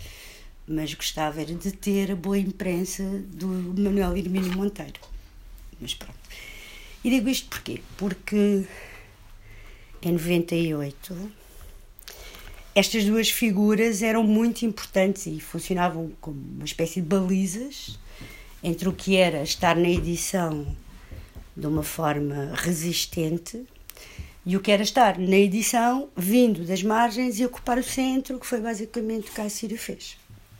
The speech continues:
A Assírio Alvim, nesse tempo. <coughs> E nestes vinte e cinco anos,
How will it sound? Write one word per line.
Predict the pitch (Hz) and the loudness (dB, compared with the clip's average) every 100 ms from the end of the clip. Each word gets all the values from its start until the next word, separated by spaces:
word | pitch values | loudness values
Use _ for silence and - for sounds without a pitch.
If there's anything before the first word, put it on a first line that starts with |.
| - - - | -20 -10 -8
A | - | -6
Assírio | - 170 170 | -6 -4 -4
Alvim, | 175 220 - 117 - | -4 -6 -10 -14 -8
nesse | 165 - | -8 -8
tempo. | - - - - - - - - - - - - - | -12 -14 -20 -20 -20 -20 -20 -20 -20 -20 -20 0 12
<coughs> | - - 339 - - - - - - - - | 12 12 6 4 -14 -14 -16 -20 -20 -20 -2
E | 269 | 2
nestes | 262 254 240 | 4 2 0
vinte | 247 | -2
e | |
cinco | - 247 | 0 -2
anos, | 247 254 - | -2 -6 -12